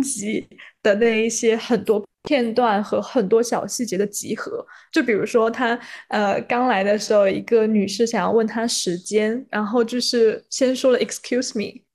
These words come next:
我不太确定是不是，但是当时 Ken 他很明确，他就说，“哦，你很尊重我，<laughs> 就是你会先跟打-，我先跟我打招呼，然后再讲你想要，呃，问些什么。”然后还有一个就是当时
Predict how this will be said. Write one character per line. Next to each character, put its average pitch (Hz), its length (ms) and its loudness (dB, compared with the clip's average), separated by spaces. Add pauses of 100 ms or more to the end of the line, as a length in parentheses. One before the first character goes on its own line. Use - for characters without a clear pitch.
我 196 180 2
不 - 180 -6
太 254 140 0
确 330 140 0
定 302 120 0
是 320 160 -2
不 226 140 0
是， 226 160 2
但 254 180 2
是 269 140 -2
当 233 180 0
时 226 140 -4
Ken 233 240 -2
他 214 240 0 (180)
很 220 140 0
明 202 220 0
确， 233 160 2
他 226 80 2
就 226 120 2
说 233 320 2
，“哦， 226 320 2
你 226 120 0
很 214 160 0
尊 226 260 0
重 233 300 4
我， 233 200 6 (220)
<laughs> - 320 -6
就 320 100 2
是 302 100 2
你 233 140 2
会 262 160 4
先 240 300 0
跟 247 340 2 (160)
打-， - 140 -4
我 226 140 2
先 247 200 0
跟 247 160 4
我 240 140 6
打 - 240 -4
招 214 220 0
呼， 220 120 2
然 202 140 -2
后 214 100 -2
再 214 160 0
讲 - 300 -4
你 185 160 -8
想 202 180 -4
要， 185 280 -2 (200)
呃， 185 280 -2
问 269 200 2
些 214 220 -2
什 - 220 -4
么。” - 200 -12 (120)
然 214 100 0
后 240 80 2
还 233 200 0
有 233 120 4
一 214 80 2
个 233 180 4
就 240 160 2
是 240 220 0
当 233 240 0
时 214 240 -2